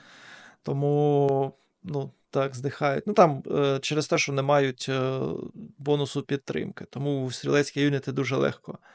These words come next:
вбиваються зараз, але я, ну, не маю змоги будувати щось інше. Хоча списник десь був, але він, мабуть, також і здох десь.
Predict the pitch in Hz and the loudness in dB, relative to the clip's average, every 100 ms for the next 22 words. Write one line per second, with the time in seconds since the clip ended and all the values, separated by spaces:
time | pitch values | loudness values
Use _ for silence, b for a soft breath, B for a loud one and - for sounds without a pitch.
0 | B B B B B 147 196 226 208 - | B B B B B 2 6 6 6 4
1 | 175 175 175 165 - 139 165 170 139 143 | 4 6 6 6 4 4 8 8 8 6
2 | 151 135 131 143 156 131 131 147 127 131 | 4 2 0 4 4 4 0 -2 -2 -2
3 | 131 135 131 - 135 - 147 156 160 - | 0 0 0 -2 -4 -6 -4 -4 -4 -4
4 | - - - - 190 170 147 131 - - | -6 -10 -8 2 6 8 6 2 -6 -4
5 | 240 - 143 131 127 131 139 - 151 151 | -4 -2 -4 -2 -4 -4 -6 -2 0 0
6 | 143 135 135 - - 131 - 147 143 135 | -2 -4 -8 -10 -12 -10 -10 -12 -14 -14
7 | 123 - - - | -14 -12 -14 -16